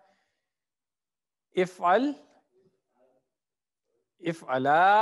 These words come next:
इफ़अलू, तीनों हो गए ना इसमें।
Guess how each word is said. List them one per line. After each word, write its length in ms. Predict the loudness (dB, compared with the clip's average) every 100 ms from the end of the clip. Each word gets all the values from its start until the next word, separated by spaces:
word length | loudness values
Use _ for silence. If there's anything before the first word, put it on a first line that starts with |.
| 0 -6 -20 -20 -20 -20 -20 -20 _ _ _ _ _ _ _ _ _
इफ़अलू, 520 | -10 -4 -4 -2 -2 -4 -6 -10 -18 _ _ _ _ _ _ _ _ _ _ _ _ _
तीनों 200 | -10 -2
हो 80 | -2
गए 120 | -2
ना 100 | -4
इसमें। 280 | -6 -10 -20